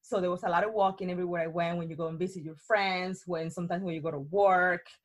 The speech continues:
uh, well, you take the bus and you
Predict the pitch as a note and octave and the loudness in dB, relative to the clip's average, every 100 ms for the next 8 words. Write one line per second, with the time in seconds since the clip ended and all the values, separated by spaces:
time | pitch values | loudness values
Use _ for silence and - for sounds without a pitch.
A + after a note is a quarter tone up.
0 | - - - - F3 D#3+ D3 B2 G3 A3 | -20 -20 -8 0 4 4 2 0 2 2
1 | F#3 - E3+ D#3 C#3+ G#3 G3+ F#3+ G#3+ F3+ | 2 -4 -4 -4 2 4 6 6 4 0
2 | - - - - E3 D#3 D#3+ | -16 -20 -8 -4 -2 -2 -4